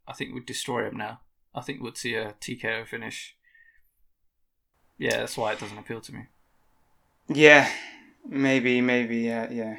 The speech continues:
Speaker 2: I mean, at the, by the time they do fight, he's likely to be thirty-nine. If he goes on and does a few other things before the trilogy fight, he'll be forty. So if it ha-, if it's gonna happen, it has to happen next. If it doesn't happen next, then it's, yeah, is there, is there much point?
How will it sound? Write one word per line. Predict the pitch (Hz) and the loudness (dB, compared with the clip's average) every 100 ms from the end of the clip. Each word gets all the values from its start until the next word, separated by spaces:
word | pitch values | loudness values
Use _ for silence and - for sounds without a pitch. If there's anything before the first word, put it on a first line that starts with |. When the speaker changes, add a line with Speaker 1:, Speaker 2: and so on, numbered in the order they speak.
| - | 0
Speaker 2:
I | 135 | 4
mean, | 147 | 6
at | 151 143 | 6 6
the, | |
by | 139 147 | 8 10
the | 143 | 10
time | 143 156 | 8 8
they | 135 | 8
do | 127 143 143 | 6 2 2
fight, | - 143 127 | 6 6 6
he's | 123 | 2
likely | 120 123 120 | 4 4 2
to | 117 | -4
be | 117 | -2
thirty-nine. | - 120 113 117 120 127 123 | 4 4 4 2 4 6 4
If | 120 | 0
he | 120 | 6
goes | 131 131 | 8 8
on | 127 | 6
and | 123 | 6
does | 120 117 | 6 4
a | 117 | 2
few | 131 123 | 4 4
other | 120 | 4
things | 113 120 117 | 2 0 0
before | 117 - 131 | -2 4 4
the | 123 | 4
trilogy | 123 127 120 123 | 2 0 0 -2
fight, | 120 123 123 | 2 2 4
he'll | 113 | -2
be | 113 | -4
forty. | - 131 120 - 123 120 - - - - - - | 0 2 2 0 -2 -2 -8 -20 -18 -18 -18 -8
So | - 117 117 117 117 - | 2 8 10 8 6 2
if | 131 | 2
it | 139 | 2
ha-, | 120 143 139 | 4 2 2
if | 143 139 | 0 2
it's | 143 - - | 2 0 0
gonna | - 139 131 | 6 6 8
happen, | 147 165 | 6 4
it | 151 | 4
has | 104 - 127 - | 4 6 6 6
to | 117 | 0
happen | 123 123 117 | 0 2 4
next. | 139 - - - - _ - | 4 2 -8 -16 -20 _ -12
If | 117 | -8
it | 113 | 2
doesn't | 143 135 135 | 8 8 6
happen | 127 123 123 | 2 2 4
next, | 120 135 - - - _ - | 6 4 0 -10 -12 _ 2
then | 113 113 110 110 113 - | 4 6 4 0 -4 -8
it's, | 76 - - _ _ - | -12 -12 -12 _ _ -12
yeah, | - - - - | -8 -6 -8 -8
is | - | -2
there, | 120 | 0
is | 113 135 120 | 0 -4 -2
there | 117 | 0
much | 110 107 - | 0 -2 -4
point? | 113 107 | -6 -6